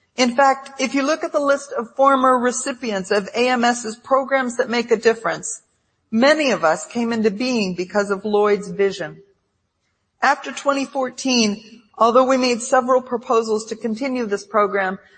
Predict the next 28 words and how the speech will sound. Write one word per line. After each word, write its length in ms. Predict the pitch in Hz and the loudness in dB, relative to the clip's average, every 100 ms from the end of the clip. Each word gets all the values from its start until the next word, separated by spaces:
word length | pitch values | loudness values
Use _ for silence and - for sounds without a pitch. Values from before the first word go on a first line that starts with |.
| _ - | _ -4
the 160 | 233 | 0
N 120 | 240 | 2
S 200 | 269 262 | 2 2
F 260 | 247 247 - - _ _ | 2 0 -4 -20 _ _
was 320 | 202 220 208 | -2 -2 0
looking 380 | 247 277 269 240 | 0 0 0 -4
for 260 | 240 202 - | 0 0 2
other, 300 | 233 254 247 | 2 2 2
more 240 | 226 214 | 0 -2
cost-effective 960 | - 247 254 - 233 226 226 220 208 | -2 0 0 -2 -2 -2 -2 -4 -4
ways 320 | 208 208 202 - | 0 2 0 -2
to 100 | 202 | -2
move 380 | 208 240 202 | 0 0 0
the 80 | 202 | -2
needle 420 | 202 220 190 165 - | 0 0 0 -2 -2
on 140 | 202 | -2
the 80 | 196 | -2
underrepresentation 1120 | 214 220 220 220 226 214 196 220 214 - 175 | -2 0 0 0 -2 -6 -6 -2 -2 -4 -10
of 220 | - 180 | -10 -6
women 260 | 190 190 175 | -4 -4 -4
in 140 | 165 | -6
mathematics. 720 | 156 160 - 170 151 - - _ _ _ _ _ _ _ _ _ _ _ _ _ _ _ _ _ _ _ _ - | -6 -6 -4 -4 -4 -8 -16 _ _ _ _ _ _ _ _ _ _ _ _ _ _ _ _ _ _ _ _ -4
The 100 | 247 | -2
program 600 | 302 370 311 254 214 214 | 2 2 4 4 4 2
was 180 | 220 220 | 0 0
for 140 | 226 | -2
four 400 | 226 285 277 254 | -2 2 2 2
weeks 540 | 254 196 - - - | -2 -6 -10 -14 -16